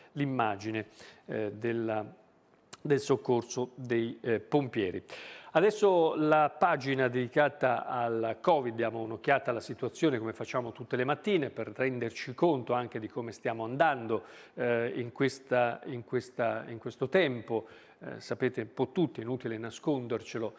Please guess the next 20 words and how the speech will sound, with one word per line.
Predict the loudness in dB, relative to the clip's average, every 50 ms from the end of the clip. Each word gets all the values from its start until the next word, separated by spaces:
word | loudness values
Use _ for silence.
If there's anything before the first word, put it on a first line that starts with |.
| -20 -20 -20 -20 _
eh, | -10 -8 -6 -4 -6 -6 -8 -10 -10 -12 -10
la | -10 -10
preoccupazione | -6 -4 -4 -4 -4 -6 -4 -4 -6 -6 -4 -6 -4 -4 -4
c'è | -2 2 2 2 2
per | 0 -6 -10 -10 -10 -8
quello | -6 -4 -4 -4 -4
che | -6
potrà | -10 -10 -12 -4 -4 -4
accadere | -4 -2 -6 -4 -4 -2 -4 -4 -4
nei | -6 -8 -8
prossimi | -6 -6 -6 -6 -6 -4 -4 -2
mesi, | 0 0 0 -2 -2 -2 -2
e | 0
dunque, | 0 0 -2 -2 -4 -2 -2 -2 -2 -4 -12 -20 -20 -20 _ _
eh, | -6 -4 -2 -2 -2 -4 -6 -8 -10 -10 -10 -10 -12 -12 -14 -14 -14 -16 -16 -16 -14
navighiamo | -12 -8 -8 -6 0 2 2 2 2 0 -2 -4 -6 -8 -14 -20 _ _
a | -10 -6
vista | -4 -4 -4 -4 -2 0 0 0
sì, | 0 0 -2 -2 -2 -4 -8 -12
ma | -14 -10 -2 0 0 0 0 -2